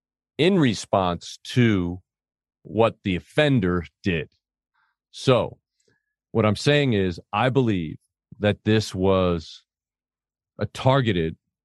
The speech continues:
fantasy-based crime, that the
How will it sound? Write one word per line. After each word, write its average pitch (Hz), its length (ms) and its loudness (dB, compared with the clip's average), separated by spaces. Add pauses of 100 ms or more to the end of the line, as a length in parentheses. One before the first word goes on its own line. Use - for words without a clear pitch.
(120)
fantasy-based 98 960 0 (320)
crime, 80 460 -4 (880)
that 107 320 0 (880)
the 90 200 0